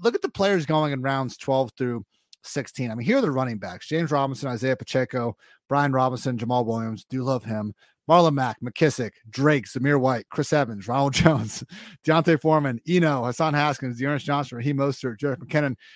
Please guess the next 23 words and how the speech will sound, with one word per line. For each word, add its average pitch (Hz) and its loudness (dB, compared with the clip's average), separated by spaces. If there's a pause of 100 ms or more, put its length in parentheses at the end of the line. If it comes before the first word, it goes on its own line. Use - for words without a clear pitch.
(680)
I 233 2
feel 285 6
like 233 6
those 190 6
are 156 2
way 151 4
bigger 165 0
dart 143 -2
throws 127 -4
than 117 -6
the 123 -2
wide 123 -2
receivers 127 -4
we're 107 -10
taking 104 -8
around 98 -12
here, 101 -10
Dwayne. 117 -8
Like, 120 -6
these 277 -2
wide 381 10
receivers 180 2
are, 139 4